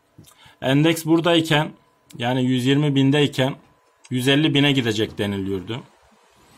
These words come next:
Endeks otuz bin düştü. Seksen sekizlere, doksanlara geldi. Yetmişler konuşuldu.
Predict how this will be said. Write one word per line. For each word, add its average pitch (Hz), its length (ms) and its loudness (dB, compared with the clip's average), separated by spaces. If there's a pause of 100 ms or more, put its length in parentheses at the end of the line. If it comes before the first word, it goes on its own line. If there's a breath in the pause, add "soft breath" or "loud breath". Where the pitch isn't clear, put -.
(380 loud breath)
Endeks 147 520 0 (160)
otuz 160 400 -4
bin 143 180 4
düştü. 156 420 0 (160)
Seksen 147 520 -2 (140)
sekizlere, 135 680 -2
doksanlara 139 560 0
geldi. 123 340 0
Yetmişler 143 640 -2
konuşuldu. 123 600 -4